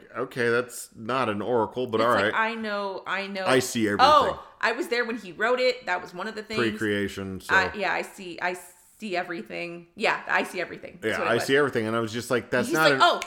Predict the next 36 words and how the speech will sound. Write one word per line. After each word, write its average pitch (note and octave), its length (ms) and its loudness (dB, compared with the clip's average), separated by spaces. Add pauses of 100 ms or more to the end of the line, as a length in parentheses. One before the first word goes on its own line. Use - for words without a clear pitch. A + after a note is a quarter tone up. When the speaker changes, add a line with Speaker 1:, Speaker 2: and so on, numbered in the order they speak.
(100)
Speaker 2:
I - 60 -2
got C4+ 240 4
it." D#3+ 80 -2 (220)
And - 100 -4
so A#3+ 140 -2
he A3+ 240 -8
finds G3+ 600 -4
the G3+ 140 -4
one F3 300 -4
single F3 340 -8
name F#3 440 -4
that - 220 -6
fits - 220 -8
all F3 220 -2
Speaker 1:
Yeah. F#3 60 -2
Speaker 2:
of F3+ 80 -8
the E3 80 -4
criteria. F3 600 -4 (460)
So F#3 180 -2
he B3+ 100 -6
sends C4+ 280 -4
it - 80 -10
to G3 140 -8
him. F3 320 -8 (360)
Um, E3+ 520 0 (220)
earlier C4+ 460 0
in F#3 220 -4
the F3 60 -8
movie, E3 680 -10
uh, E3 220 0
he - 180 -10
had A#3 160 -8
received G3 440 -8
these E3 360 -14 (300)
fancy A#3+ 340 -4
glasses E3 800 -4